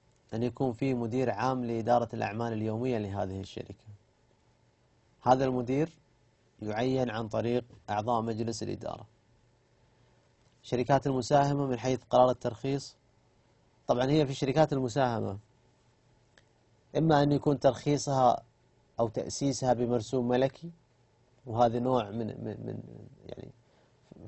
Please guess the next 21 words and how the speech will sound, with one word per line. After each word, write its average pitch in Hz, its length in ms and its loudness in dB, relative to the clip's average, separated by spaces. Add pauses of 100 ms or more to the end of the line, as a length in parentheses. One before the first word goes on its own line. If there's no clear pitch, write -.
(120)
للشركات 113 580 2
ذات 107 260 2
الامتياز 110 560 4
اللي، 98 160 -6
يعني، 98 480 -6
اللي، 107 440 -6
اللي 113 120 -2
تدير 113 320 0
مرفق 110 440 2
عام 107 480 0
أو 98 120 -4
لها، 104 260 0
لها 104 320 -2
شأن 104 540 -4 (880)
في، 107 320 -2
في، 95 380 -4
في - 300 -2
أحد 107 300 2
مفاصل 107 460 4
الدولة، 101 400 2
يعني. 92 280 -8